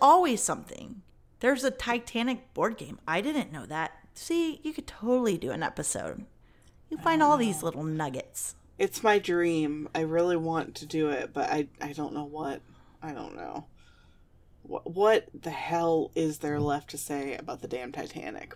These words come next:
Speaker 2: But if I think about it and I think of something that there is, I'm gonna say it.
Speaker 1: I think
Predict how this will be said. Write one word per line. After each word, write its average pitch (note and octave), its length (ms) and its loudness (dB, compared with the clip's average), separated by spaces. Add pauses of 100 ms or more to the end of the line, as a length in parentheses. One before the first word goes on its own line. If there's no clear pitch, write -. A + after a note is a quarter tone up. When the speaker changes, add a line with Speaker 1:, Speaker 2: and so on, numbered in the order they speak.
(100)
Speaker 2:
But - 320 -4 (420)
if D#3+ 140 -2
I G3 100 8
think A3+ 300 -4
about A#3 240 4
it A#3 100 4
and F3 80 0
I E3 80 -2
think F3 400 -4
of E3 140 -2
something F3+ 720 -4 (180)
that E3 160 -4
there E3 180 4
is, G3 420 0
I'm D#3 160 -6
gonna - 160 -12
say - 280 -10
it. - 120 -16 (680)
Speaker 1:
I B3 100 8
think E4 260 0